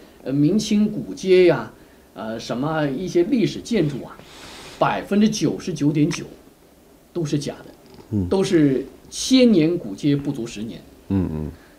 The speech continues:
Speaker 1: 所以这种造假文化在中国官场盛行了很多年。
Speaker 2: 嗯。
Speaker 1: 所以习近平这次如果真的是啊，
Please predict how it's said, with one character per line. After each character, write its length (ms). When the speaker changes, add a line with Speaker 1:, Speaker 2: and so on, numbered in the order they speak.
Speaker 1:
所 160
以 60
这 140
种 180
造 220
假 120
文 200
化 120
在 140
中 160
国 140
官 220
场 180
盛 240
行 160
了 60
很 180
多 160
年。 120
Speaker 2:
嗯。 200
Speaker 1:
所 160
以 100
习 140
近 140
平 180
这 160
次 140
如 200
果 140
真 180
的 100
是 140
啊， 200